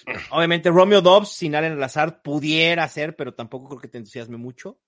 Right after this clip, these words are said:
Speaker 2: Rondell Moore, quizás el que te entusiasme más de este
Speaker 1: A mí
Speaker 2: grupo de
Speaker 1: Rondell
Speaker 2: wide
Speaker 1: Moore me
Speaker 2: receivers
Speaker 1: fascina.
Speaker 2: tres.
Speaker 1: Sí,
Speaker 2: Sí.
Speaker 1: sí. Porque, porque tiene, Mau, tiene un piso muy, otra vez, es un piso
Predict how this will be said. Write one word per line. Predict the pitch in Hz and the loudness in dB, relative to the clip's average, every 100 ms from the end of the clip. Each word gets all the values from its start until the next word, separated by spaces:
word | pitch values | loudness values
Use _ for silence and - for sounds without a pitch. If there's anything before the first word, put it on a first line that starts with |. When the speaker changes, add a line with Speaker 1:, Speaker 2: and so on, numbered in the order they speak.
| _ - | _ -8
Speaker 2:
Rondell | 160 175 180 240 | -4 -2 0 0
Moore, | 214 240 277 247 | -2 -4 -6 -12
quizás | - 185 214 | -14 -10 -10
el | 240 226 | -10 -14
que | |
te | 196 | -14
entusiasme | 175 156 190 208 196 | -14 -8 -8 -6 -6
más | 185 196 | -6 -6
de | 196 | -8
este | 185 196 | -8 -4
Speaker 1:
A | |
mí | 117 | 0
Speaker 2:
grupo | 127 127 | 0 0
de | |
Speaker 1:
Rondell | 131 | -2
Speaker 2:
wide | 131 147 | -2 -2
Speaker 1:
Moore | 151 | -4
me | |
Speaker 2:
receivers | - 170 202 165 - | -4 -6 -6 -8 -10
Speaker 1:
fascina. | _ _ | _ _
Speaker 2:
tres. | |
Speaker 1:
Sí, | - 160 _ _ | -14 -14 _ _
Speaker 2:
Sí. | - 147 | -18 -16
Speaker 1:
sí. | - 180 - _ _ _ _ _ | -12 -14 -16 _ _ _ _ _
Porque, | - 160 - 170 156 - | -6 -6 0 2 2 -2
porque | 160 - - | -8 -8 -14
tiene, | 175 196 214 | -8 -6 -4
Mau, | 208 208 202 | -2 -2 -2
tiene | 202 202 | -6 -10
un | 196 | -10
piso | 196 185 185 | -10 -8 -8
muy, | 175 170 175 170 160 - _ _ - | -6 -6 -6 -8 -10 -14 _ _ -14
otra | 123 143 | -6 -2
vez, | 156 147 - | 0 -2 -10
es | 110 | -16
un | 143 | -16
piso | 143 - 113 | -14 -10 -12